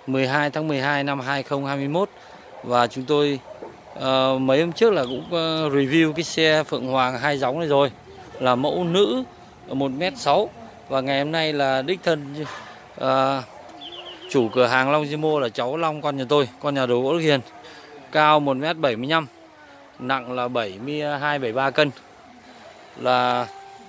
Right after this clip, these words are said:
trực tiếp là đã đi thử để quý vị ngắm nghía. Ờ, đây cái xe Phượng Hoàng hai gióng này là cái, cái lốp của nó là hai mươi tám inch.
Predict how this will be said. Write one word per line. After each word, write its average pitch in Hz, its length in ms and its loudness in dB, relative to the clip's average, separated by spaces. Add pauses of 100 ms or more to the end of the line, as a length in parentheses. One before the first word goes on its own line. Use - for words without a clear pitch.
(480)
trực 131 180 -4
tiếp 190 160 0
là 127 180 0
đã 120 240 -4
đi 160 140 -2
thử 143 240 4 (120)
để 110 160 -6
quý 131 120 -4
vị 151 220 -2
ngắm 123 200 -4
nghía. 151 200 4 (1000)
Ờ, 127 540 2
đây 143 160 0
cái 156 120 -6
xe 156 220 0
Phượng 131 160 0
Hoàng 131 220 0
hai 143 120 -2
gióng 131 200 -2
này 160 140 -2
là 131 220 0
cái, 165 460 -4 (640)
cái 170 380 -2
lốp 196 240 4
của 139 80 -4
nó 123 180 2
là 147 240 0
hai 147 160 -2
mươi 147 100 -4
tám 135 220 -2
inch. 175 160 0